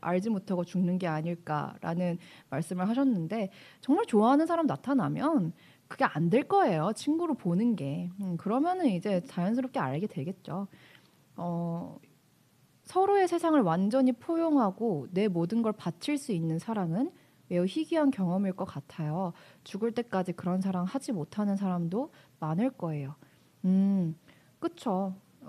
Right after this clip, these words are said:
저도 이게 연애를 막 하고 싶다 이런 생각은 없는데, 그래도, 아, 그렇게까지 막 주변에 보면 막 사랑해서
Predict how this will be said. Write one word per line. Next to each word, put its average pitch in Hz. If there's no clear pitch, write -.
저도 220
이게 202
연애를 226
막 180
하고 269
싶다 233
이런 190
생각은 285
없는데, 160
그래도, 202
아, 185
그렇게까지 330
막 185
주변에 269
보면 170
막 -
사랑해서 330